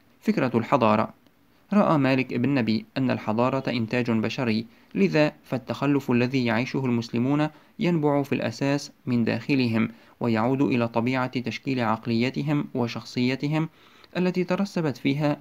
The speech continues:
مفردات الثقافة السلبية، وفرق بين المجتمع الفعال والمجتمع غير الفعال، فاعتبر أن فاعلية المجتمع تنطلق من فاعلية الإنسان، لهذا كان يقول:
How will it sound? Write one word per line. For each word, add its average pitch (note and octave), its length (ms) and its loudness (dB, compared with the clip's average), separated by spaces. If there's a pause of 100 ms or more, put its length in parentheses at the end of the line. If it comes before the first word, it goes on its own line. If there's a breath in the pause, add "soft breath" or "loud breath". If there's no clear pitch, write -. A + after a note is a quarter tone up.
مفردات B2 520 -2
الثقافة A#2+ 560 -4
السلبية، A#2 640 -2 (420 loud breath)
وفرق F#3+ 540 0
بين B2+ 240 2
المجتمع C#3+ 600 0 (120)
الفعال C#3 680 0 (220 loud breath)
والمجتمع C3+ 680 0 (180)
غير C3 260 0
الفعال، A2+ 680 2 (260 loud breath)
فاعتبر B2+ 540 0
أن B2 180 0
فاعلية A#2+ 560 -2
المجتمع B2+ 560 -2 (280 loud breath)
تنطلق F3+ 460 2
من D#3 160 4
فاعلية B2+ 540 0
الإنسان، C#3 600 0 (260 loud breath)
لهذا C#3 520 0
كان B2 240 0
يقول: A2+ 560 2